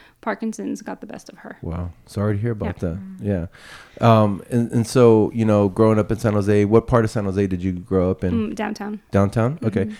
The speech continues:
Speaker 2: So your whole life in downtown?
Speaker 1: My whole life, yeah. I live, born and raised in the same house.
Speaker 2: Wow.
Speaker 1: And they still live in that house today.
Speaker 2: That's cool. What,
Speaker 1: Yeah.
Speaker 2: what part of downtown?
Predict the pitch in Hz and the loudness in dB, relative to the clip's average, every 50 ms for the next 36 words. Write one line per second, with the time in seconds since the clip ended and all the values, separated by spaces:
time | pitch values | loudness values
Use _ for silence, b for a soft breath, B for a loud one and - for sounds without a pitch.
0 | B - - 127 123 110 113 101 117 117 113 117 120 127 127 - 127 123 131 131 | B -2 0 2 4 4 4 4 4 2 2 2 0 0 -2 -2 -2 -2 -2 -2
1 | 139 226 226 - - 240 220 226 214 208 202 208 - 226 202 196 202 220 233 220 | -2 -2 0 0 0 -2 -2 -4 -4 -6 -8 -8 -8 -8 -8 -6 -4 -4 -4 -6
2 | 208 202 220 240 240 240 226 214 208 214 220 214 - - 196 175 220 214 202 247 | -4 -4 -2 -2 0 0 0 -2 -2 -4 -4 -6 -6 -8 -8 -8 -8 -8 -10 -12
3 | 226 - - - - 92 110 127 131 214 226 226 220 214 214 - - 220 214 208 | -14 -18 -16 -10 -6 -4 -4 -2 -2 -2 -2 -2 -2 -4 -6 -6 -6 -6 -6 -6
4 | 202 196 196 202 202 170 208 202 - - 214 220 214 208 - _ _ _ _ - | -6 -8 -10 -12 -12 -12 -12 -14 -12 -12 -10 -10 -10 -12 -14 _ _ _ _ -6
5 | 113 117 - - - - 151 156 120 117 113 113 - 113 123 120 131 - - 139 | -6 -4 -6 -8 -6 -2 0 0 0 0 -2 -2 0 2 4 4 4 6 6 4
6 | 135 - 160 156 139 123 104 110 104 101 95 - 110 101 101 101 | 4 6 4 2 2 2 2 2 2 2 2 0 0 0 0 -2